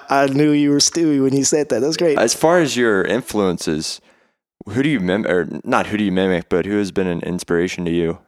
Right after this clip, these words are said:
Speaker 2: as a keyboard player?
Speaker 1: Uh, so I, I grew up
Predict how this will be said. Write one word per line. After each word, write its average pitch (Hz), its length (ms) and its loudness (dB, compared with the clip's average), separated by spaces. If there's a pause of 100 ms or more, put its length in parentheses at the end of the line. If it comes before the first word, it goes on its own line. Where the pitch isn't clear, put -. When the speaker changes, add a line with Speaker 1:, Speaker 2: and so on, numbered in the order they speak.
Speaker 2:
as 85 100 -4
a - 60 -4
keyboard 101 320 -2
player? 85 260 -4 (920)
Speaker 1:
Uh, 180 1080 0 (140)
so 165 480 2 (1200)
I, 165 240 2
I 151 120 0
grew 165 280 4
up - 420 -2